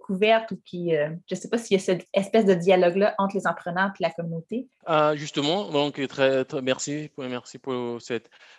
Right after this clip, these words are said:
Speaker 2: euh, question qui nous permet donc de, de décrire, euh, de manière un peu plus, plus, plus, plus, plus précise comment ça se passe en fait. La première partie en fait de l'apprentissage, c'est avec la communauté.
Speaker 1: Ah, ok.
Speaker 2: Donc du coup, quand ils arrivent, on leur donne,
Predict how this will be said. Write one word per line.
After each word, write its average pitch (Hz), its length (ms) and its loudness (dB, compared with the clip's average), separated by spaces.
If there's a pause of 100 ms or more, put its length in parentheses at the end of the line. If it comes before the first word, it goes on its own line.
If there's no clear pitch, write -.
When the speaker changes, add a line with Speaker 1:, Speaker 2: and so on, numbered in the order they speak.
(140)
Speaker 2:
euh, 127 100 -6
question 123 320 -10
qui 131 120 -14
nous 113 100 -6
permet 120 300 0
donc 120 200 -2
de, 113 220 -6 (120)
de 127 180 -8
décrire, 123 560 0
euh, 110 160 4
de 110 120 -6
manière 113 320 -4
un 110 120 -4
peu 120 100 -10
plus, - 480 -12
plus, 117 200 -12
plus, 113 200 -12
plus, 110 300 -10
plus 113 120 -10
précise 120 480 -8
comment 110 280 -10
ça 107 160 -6
se - 80 -16
passe 107 240 -6
en 101 80 -12
fait. - 160 -14 (240)
La 123 180 2
première 156 460 -2
partie - 400 -2
en 139 80 -8
fait 139 120 -10
de 123 80 -12
l'apprentissage, 117 920 -6
c'est - 160 -6
avec 113 120 -2
la 113 80 -2
communauté. 120 500 -10 (260)
Speaker 1:
Ah, 269 220 2
ok. 226 200 -4 (240)
Speaker 2:
Donc 123 260 0
du 123 120 -8
coup, 151 200 -8
quand - 100 -8
ils 113 200 2
arrivent, 139 360 0 (100)
on 117 100 -4
leur 107 220 -2
donne, 190 400 -6